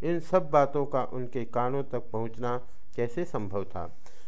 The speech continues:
मथुर बाबू उस दिन काली मंदिर में उपस्थित थे। वे भी यह सुनकर कि भट्टाचार्य महोदय को लेकर शोरगुल हो रहा है, वहां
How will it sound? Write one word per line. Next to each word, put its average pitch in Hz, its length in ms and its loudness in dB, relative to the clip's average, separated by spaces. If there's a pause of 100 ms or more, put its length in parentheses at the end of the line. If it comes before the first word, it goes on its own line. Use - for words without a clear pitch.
(120)
मथुर 160 280 2
बाबू 170 320 4
उस 156 200 0
दिन 151 200 -2
काली 139 340 2
मंदिर 139 340 0
में 131 160 0
उपस्थित 107 680 -2
थे। 87 140 -2 (520)
वे 165 240 2
भी 180 240 2
यह 165 140 4
सुनकर 160 480 0
कि 151 140 -2
भट्टाचार्य 127 720 0
महोदय 127 420 0
को 117 160 -2
लेकर 104 480 0 (340)
शोरगुल 160 580 0
हो 139 180 2
रहा 104 200 4
है, 87 260 -2 (280)
वहां 123 280 2